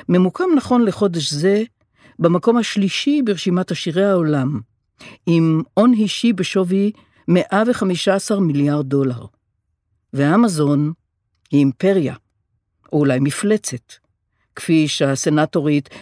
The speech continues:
אליזבת וורן קוראת לה, שחולשת על תחומים רבים, וסך מכירותיה באלפיים עשרים ושתיים הגיעה לחמש מאות וארבע עשר מיליארד דולר, כמעט מיליארד וחצי דולר ביום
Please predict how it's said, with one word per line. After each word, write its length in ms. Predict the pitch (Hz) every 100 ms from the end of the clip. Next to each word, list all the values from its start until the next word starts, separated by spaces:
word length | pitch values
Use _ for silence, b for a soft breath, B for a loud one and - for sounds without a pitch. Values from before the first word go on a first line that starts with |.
| -
אליזבת 560 | 165 165 165 151 143 151
וורן 240 | 180 165
קוראת 420 | - 131 139 -
לה, 140 | 147 208 - _ _ b b b -
שחולשת 720 | 175 - 165 170 254 294 240
על 80 | 185
תחומים 460 | - 185 202 240
רבים, 480 | 233 180 160 151 196 - _ _ _ B B -
וסך 320 | 156 220 233
מכירותיה 760 | 220 220 196 175 - 220 220
באלפיים 460 | 196 156 143 160 156
עשרים 260 | 143 160 151
ושתיים 520 | 143 - 226 226 240 B B
הגיעה 360 | 165 160 196 220
לחמש 580 | 208 - 185 180 214 -
מאות 260 | 233 240 175
וארבע 440 | 160 156 151 151
עשר 220 | 202 214
מיליארד 580 | 196 151 147 160 170 175
דולר, 500 | 156 160 170 170 196 240 - b _ _ _ _ _ _ _ B B -
כמעט 460 | 220 208 226 262
מיליארד 460 | 311 208 190 226 208
וחצי 340 | 185 196 -
דולר 320 | 160 165 196 180
ביום 640 | 147 143 139 170 180